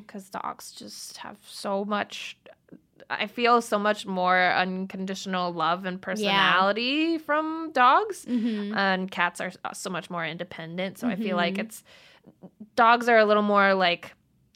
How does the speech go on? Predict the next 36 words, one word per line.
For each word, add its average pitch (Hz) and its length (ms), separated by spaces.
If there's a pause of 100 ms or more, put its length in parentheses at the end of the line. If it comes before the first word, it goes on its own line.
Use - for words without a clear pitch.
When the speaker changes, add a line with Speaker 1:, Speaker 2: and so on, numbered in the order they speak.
(140)
Speaker 1:
connected 180 920
to - 160
you 175 380
and, 165 160
like, 170 180
dependent 175 840
on 175 100
Speaker 2:
Right. 175 240
Speaker 1:
you 175 400
and, 170 260
and 180 320 (180)
become 185 520
more 170 560 (600)
a 202 60
part 147 380
of 185 160
you. 104 360
And 233 100
of 277 60
Speaker 2:
Right. 370 80
Speaker 1:
course, 415 240
that's 254 380
different 185 340
for 185 100
different 175 300
people, - 260
but - 100
that's 208 120
Speaker 2:
Right. 180 160
Speaker 1:
how 185 120
it - 100
is 185 340
for - 160
me. - 200 (120)
Speaker 2:
Mm-hmm. 220 520 (460)
Yeah. 208 420